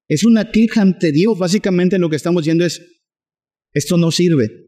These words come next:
Dios no lo sabe hacer. Esta realidad no está bien", pero recuerde que el autor de la realidad es Dios.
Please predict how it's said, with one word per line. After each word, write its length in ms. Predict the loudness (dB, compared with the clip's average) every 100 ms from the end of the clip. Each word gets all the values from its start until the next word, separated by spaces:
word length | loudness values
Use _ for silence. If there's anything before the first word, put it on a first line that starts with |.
| _
Dios 280 | -2 0 2
no 120 | 2
lo 120 | 0
sabe 300 | 0 -2 -2
hacer. 380 | -2 -2 -2 -4 -8 _ _ _ _ -6
Esta 320 | -4 -4 -2
realidad 640 | -2 0 2 2 0 0 -2
no 120 | -2
está 240 | -4 -4
bien", 240 | 0 0 0
pero 220 | 0 -2
recuerde 360 | -2 0 0
que 100 | 0
el 100 | 0
autor 320 | 0 0 0 2
de 80 |
la 140 | 0 0
realidad 440 | 0 0 0 0
es 160 | 0 0
Dios. 640 | 0 0 -4 -10 -20 _